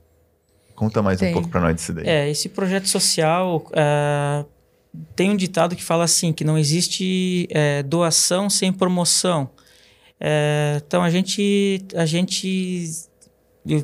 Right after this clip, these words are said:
Speaker 3: eu até não, não, não gostaria de falar sobre esse projeto, porque, assim, é, é uma coisa de coração. Eu vou só falar, então, uma frase. A gente convida alguns amigos, convida um Papai Noel e sai por aí distribuindo bala, mas a gente não tira foto, não, não publica em lugar nenhum. A gente,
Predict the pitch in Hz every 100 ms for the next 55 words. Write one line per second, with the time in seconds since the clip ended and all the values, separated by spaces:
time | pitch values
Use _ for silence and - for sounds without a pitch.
0 | - 156 - 180 185 196 190 165 170 185
1 | 220 208 214 - 180 185 196 170 - 156
2 | 165 160 175 156 160 156 156 143 156 160
3 | - 156 - 165 - 156 143 139 139 135
4 | 147 151 175 170 156 165 151 - 151 156
5 | 220 - _ _ _ _ - 151 - 185
6 | 190 185 185 175 180 175 160 - 165 165
7 | - 156 143 139 156 180 196 185 190 180
8 | 196 185 180 190 185 170 208 202 233 -
9 | - _ _ _ _ _ _ _ _ _
10 | _ _ _ 170 160 170 156 160 160 156
11 | 143 151 185 220 - _ _ _ - 185
12 | - 185 190 185 180 190 175 - 185 165
13 | 175 160 156 143 143 139 156 156 156 -
14 | 147 127 - 160 160 156 151 147 147 143
15 | 139 - 147 151 156 156 143 139 151 147
16 | 147 165 160 175 175 175